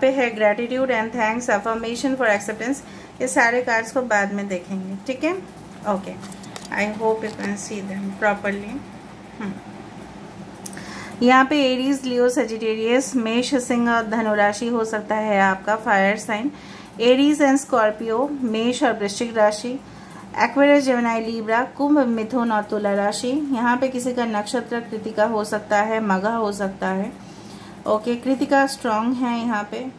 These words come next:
दूसरा है कि आपका Scorpio हो सकता है, वृश्चिक राशि भी strong है, Taurus, virgo, Capricorn, वृषभ, कन्या और मकर राशि यहाँ पे strong fire signs है, Water sign भी है, सारे signs यहाँ पे आ चुका है।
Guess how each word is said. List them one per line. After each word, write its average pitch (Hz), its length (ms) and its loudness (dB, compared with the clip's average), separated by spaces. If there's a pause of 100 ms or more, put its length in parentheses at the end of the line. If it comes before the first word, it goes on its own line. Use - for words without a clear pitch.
दूसरा 233 320 2
है 269 360 2
कि 240 340 -2
आपका 214 440 0
Scorpio 233 580 0
हो 233 120 0
सकता 220 320 -4
है, 214 140 -2
वृश्चिक 202 380 -2
राशि 220 240 -2
भी 220 160 -4
strong 202 420 0
है, 214 160 -4 (500)
Taurus, 262 380 6
virgo, 269 320 4
Capricorn, 233 520 -2
वृषभ, 233 420 -4
कन्या 208 340 2
और 202 120 4
मकर 202 320 0
राशि 196 340 0
यहाँ 214 300 -2
पे 220 180 -6
strong 220 420 0
fire 202 280 4
signs 233 420 -2
है, 254 140 -4 (460)
Water 220 220 4
sign 254 360 4
भी 254 140 0
है, 269 160 4
सारे 226 340 2
signs 233 340 -2
यहाँ 220 200 0
पे 214 120 -4
आ 202 280 2
चुका 196 360 -2
है। 214 260 -4